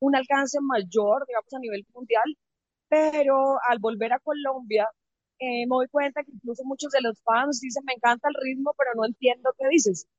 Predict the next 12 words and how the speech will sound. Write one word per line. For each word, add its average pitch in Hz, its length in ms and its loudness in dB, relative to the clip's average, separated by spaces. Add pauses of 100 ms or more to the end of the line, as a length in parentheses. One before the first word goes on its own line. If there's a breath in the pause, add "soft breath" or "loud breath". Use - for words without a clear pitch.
(200)
Y 285 80 2
como 277 200 6
el 262 160 4
mensaje 269 400 2
para 302 140 4
nosotros 247 360 -4
es 277 60 0
lo 277 100 0
más 277 180 -10
importante, 240 560 -2
decidimos 233 580 2
dar 247 160 2